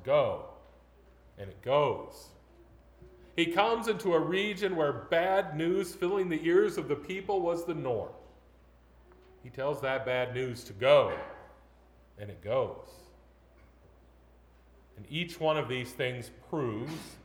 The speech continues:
that Jesus indeed is the Holy One of God,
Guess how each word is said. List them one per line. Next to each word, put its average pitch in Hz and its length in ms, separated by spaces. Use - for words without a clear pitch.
that 117 120
Jesus 143 520
indeed 131 480
is 147 280
the 143 120
Holy 139 400
One 127 200
of 120 200
God, 107 420